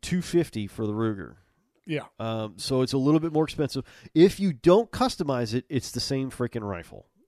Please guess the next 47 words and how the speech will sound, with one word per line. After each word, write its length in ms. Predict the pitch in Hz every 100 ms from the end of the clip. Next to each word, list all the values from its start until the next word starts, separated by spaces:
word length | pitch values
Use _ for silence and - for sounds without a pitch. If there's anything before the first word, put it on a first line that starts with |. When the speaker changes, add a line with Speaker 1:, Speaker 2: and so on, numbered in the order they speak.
| -
Speaker 1:
for 200 | 110 135
all 120 | 143 143
intents 340 | - 127 -
and 80 | 120
purposes. 320 | 98 87 160
Speaker 2:
With 120 | 147
the 100 | 151
exception 440 | 151 - 143 - 151
of 80 | 147
the 80 |
clip. 220 | 156 151 131
Speaker 1:
With 180 | 135
the 140 | 135 135
exception 420 | - 113 - 113
of 80 | 113
the 100 | 139
clip, 320 | 147 113 - - - -
um, 360 | 120 120 117 139
which 180 | 151 170
I 120 | 143
think 260 | 175 165
still 580 | - - 185 175 127 120 _ _ _ _ - -
right 340 | 160 143 151 -
there 440 | 151 127 113 107 _ _ _ _ 143
is 220 | 135 107
still 300 | - 156 127
more 180 | 113 104
popular. 360 | 107 90 87
People 280 | 85 113 104
prefer 320 | 101 - 104
the 80 | 98
box 180 | 95 92
Speaker 2:
Yeah, 80 | -
Speaker 1:
magazine 240 | 87 220 240
Speaker 2:
and, 120 | 254
Speaker 1:
more. 80 | 254
Speaker 2:
and 80 | 233
if 180 | 233 226
you're 140 | 240
a 60 | 240
little 240 | 226 247
older, 400 | 202 180 170 175
you 260 | 220 180 165
know, 300 | 175 170 170
you, 220 | 170 175
you 180 | 196 160
might 360 | 170 165 170